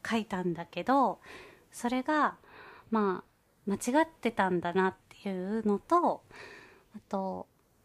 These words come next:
恥ずかしい。<laughs> なんか、せっかく書いたことを笑われたっていう恥ずかしさみたいのもすごいあっ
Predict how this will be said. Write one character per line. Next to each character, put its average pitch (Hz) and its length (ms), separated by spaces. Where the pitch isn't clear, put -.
恥 - 180
ず 262 80
か 330 160
し 320 280
い。 - 220
<laughs> - 100
な 240 140
ん 208 100
か、 208 340
せ - 160
っ 220 80
か 285 160
く - 220
書 302 80
い 294 100
た 190 300
こ 202 160
と 220 180
を 196 400
笑 214 240
わ 294 140
れ 294 120
た 285 140
っ - 80
て - 140
い - 20
う 185 40
恥 - 240
ず 254 60
か 302 140
し 320 160
さ 254 220
み 190 80
た 185 140
い 185 80
の 185 100
も 175 180
す 185 200
ご 247 120
い 208 140
あ 202 40
っ - 40